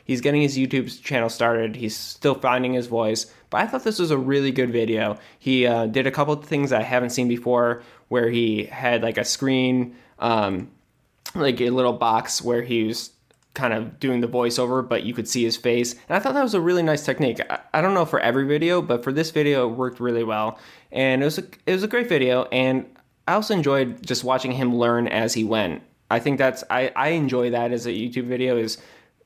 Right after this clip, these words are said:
watching someone kind of make mistakes, learn from it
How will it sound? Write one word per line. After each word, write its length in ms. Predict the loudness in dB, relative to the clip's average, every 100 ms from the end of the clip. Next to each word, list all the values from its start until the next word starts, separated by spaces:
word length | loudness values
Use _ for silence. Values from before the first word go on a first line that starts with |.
| _
watching 340 | 0 0 2 0
someone 560 | 0 0 -2 -2 -6 _ _ _ _ -10
kind 200 | -4 -2
of 140 | -2
make 280 | -4 0 0
mistakes, 800 | 0 -2 0 2 2 -2 -4 -6
learn 240 | -2 0 0
from 200 | 0 0
it 260 | 0 -2